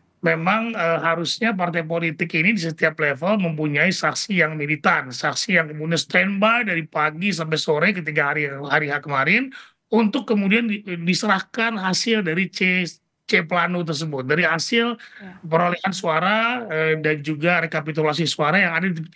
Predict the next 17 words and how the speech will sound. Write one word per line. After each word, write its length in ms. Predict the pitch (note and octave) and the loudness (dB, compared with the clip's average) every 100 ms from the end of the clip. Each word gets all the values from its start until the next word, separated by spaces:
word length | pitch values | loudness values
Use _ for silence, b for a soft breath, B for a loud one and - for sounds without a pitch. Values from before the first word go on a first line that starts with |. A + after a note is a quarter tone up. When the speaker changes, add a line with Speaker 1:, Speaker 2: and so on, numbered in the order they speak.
| - | -16
Speaker 1:
tingkat 220 | - F3 E3+ | 0 0 0
te-, 160 | D#3+ - - | -4 -8 -2
di 200 | E3 D3+ | 0 0
tingkat 240 | D3+ E3+ E3 | 2 2 0
T 80 | C#3 | -2
P 80 | C#3+ | 0
S. 320 | B2 A2 - B B B G#3+ | 0 0 -6 B B B 0
Speaker 2:
Hmm. 80 | |
Speaker 1:
Nah, 40 | G#3 | 0
ini 160 | C#4+ D#4+ | 2 2
yang 80 | A3+ | 2
harusnya 240 | A3+ - A3+ | 0 -2 0
kemudian 320 | G3+ F#3+ A3 | 2 4 4
dimiliki 320 | F#3 F#3 F#3 | 4 2 2
oleh 160 | G3 E3 | 0 -2
setiap 240 | - D3+ | -2 -4
saksi. 480 | C3 E3 - C3+ | 0 -2 -2 -8